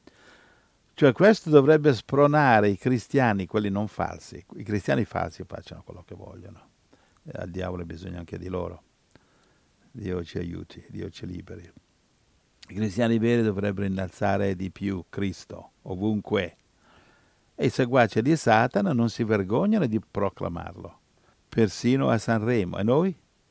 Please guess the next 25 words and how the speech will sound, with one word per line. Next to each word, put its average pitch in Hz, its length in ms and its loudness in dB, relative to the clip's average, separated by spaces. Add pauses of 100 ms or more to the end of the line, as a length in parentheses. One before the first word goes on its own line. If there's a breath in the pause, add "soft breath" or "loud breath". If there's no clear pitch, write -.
(420)
Cos'è 110 340 -2
che 104 160 -2
noi 98 300 0
stiamo 92 260 -8
facendo? 92 480 -12
Stiamo 110 220 -4
cercando 113 460 0
il 104 80 4
modo 107 440 2 (840)
di 113 260 8
innalzare 110 600 8
Cristo 101 680 0 (360)
o 165 120 8
stiamo 165 260 6
cercando 143 380 4
il 135 60 4
modo 131 280 8
di 120 340 6 (680)
non 104 200 -2
farlo? 95 600 -10 (1120 soft breath)
Guarda, 101 640 2 (1600)
Luca, 110 380 2
Luca 117 320 2
capitolo 98 520 -2
nove 90 520 -6